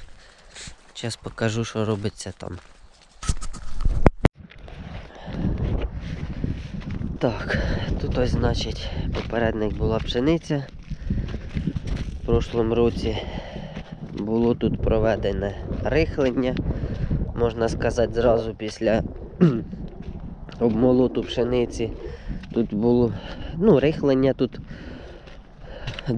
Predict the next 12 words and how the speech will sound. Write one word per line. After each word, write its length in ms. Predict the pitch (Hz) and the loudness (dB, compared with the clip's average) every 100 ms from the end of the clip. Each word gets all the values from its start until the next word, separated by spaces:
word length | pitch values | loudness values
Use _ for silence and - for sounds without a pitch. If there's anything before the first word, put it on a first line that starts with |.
| 120 | -2
довелось 880 | - 123 - 147 143 143 131 117 - | -4 -2 6 8 10 8 6 2 0
провести, 840 | 123 123 123 131 - - 185 185 - | 2 4 4 2 0 4 4 4 0
бо 260 | 113 120 117 | 0 2 2
тут 300 | 143 139 110 | 2 2 0
був 600 | 117 131 120 107 - - - - | 2 4 2 -2 -6 -6 -6 -4
демопоказ, 1200 | 113 123 131 123 113 120 113 127 120 104 - 67 | 0 4 4 4 0 -4 -2 2 2 2 -6 -12
е, 460 | 71 - 76 107 | -14 -14 -10 -4
глибокорозпушувача 1400 | 120 123 117 113 120 120 117 - 110 - 101 98 - 107 | 4 4 4 0 2 2 2 -2 -10 -4 0 0 0 0
нашого. 480 | 107 101 104 101 101 - - - - - - - - 101 - | 0 -2 -6 -8 -10 -14 -16 -14 -16 -20 -18 -14 -12 -12 0
То 280 | 127 120 104 - - - - - - - - - - - - - - | 2 2 -2 -12 -18 -20 -18 -16 -18 -20 -20 -20 -18 -18 -18 -18 -10
було 380 | 117 127 127 117 | 0 4 4 2
тут, 300 | - 117 | 0 -6